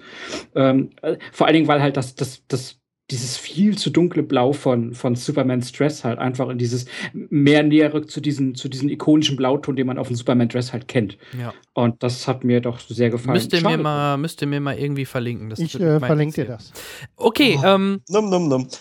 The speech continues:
Speaker 4: Ähm,
Speaker 2: Nein, Thomas, du gleich, ja? Lass mich eben meine Sachen durchgehen, dann, äh, darfst du auch über,
Speaker 4: Ich wollte
Speaker 2: äh,
Speaker 4: nur noch kurz was zu Superman versus Batman
Speaker 2: Das
Speaker 4: sagen.
Speaker 2: darfst du,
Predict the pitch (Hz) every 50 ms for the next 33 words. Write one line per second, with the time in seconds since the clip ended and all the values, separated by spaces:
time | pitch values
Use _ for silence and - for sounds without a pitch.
0 | - - _ _ _ - 131 139 147 151 151 156 160 156 151 147 151 185 190 233
1 | 226 214 220 226 220 - - 185 170 165 135 113 107 101 - - 151 202 233 208
2 | 202 190 202 202 185 165 170 180 175 170 170 165 156 170 156 156 147 139 147 175
3 | 170 - - 170 165 165 160 156 147 143 143 147 143 143 139 139 139 160 135 135
4 | - - - 143 143 95 87 127 - - 127 127 127 123 123 151 208 202 202 196
5 | 196 196 190 - - 190 190 - 185 - - - - 180 160 165 165 156 156 156
6 | 147 143 139 135 131 - - 139 135 131 139 135 - 196 131 135 156 147 123 -
7 | - - - 98